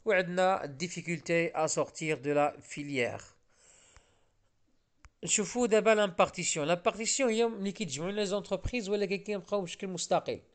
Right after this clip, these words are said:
ماشي بحال لانتيغراسيون. لانتيغراسيون كيتجمعوا لي زونتربريز، ولكن، آه، آه، هادشي كينتج عليه الاختفاء ديال شي وحده فيهم او الفقدان ديال لي زاك-، واحد النسبه مهمه من لي زاكسيون ديال شي اونتربريز فيهم.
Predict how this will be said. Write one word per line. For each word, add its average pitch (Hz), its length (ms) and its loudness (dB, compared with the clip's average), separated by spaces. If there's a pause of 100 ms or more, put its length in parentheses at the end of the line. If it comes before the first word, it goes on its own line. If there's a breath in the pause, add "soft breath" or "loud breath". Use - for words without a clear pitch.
(400 soft breath)
ماشي - 180 -6
بحال 180 160 2
لانتيغراسيون. 156 600 0
لانتيغراسيون 147 480 -4
كيتجمعوا 156 420 -6
لي 202 60 -2
زونتربريز، 180 640 -6
ولكن، 175 480 -2 (1300 soft breath)
آه، - 20 -10
آه، 156 360 4
هادشي 175 220 -2
كينتج 160 360 -6
عليه 170 480 -2
الاختفاء 170 480 -2
ديال 165 180 -2
شي - 120 -4
وحده 147 220 -2
فيهم 190 220 -6
او 196 120 -2
الفقدان 180 500 -2
ديال 170 160 0
لي 175 100 0
زاك-، 180 220 -2
واحد 151 220 -2
النسبه 165 260 -4
مهمه 202 300 -2
من 180 80 -6
لي 170 140 -4
زاكسيون 170 460 -2 (420 loud breath)
ديال 156 140 0
شي 175 120 4
اونتربريز 156 540 -2
فيهم. 104 220 -6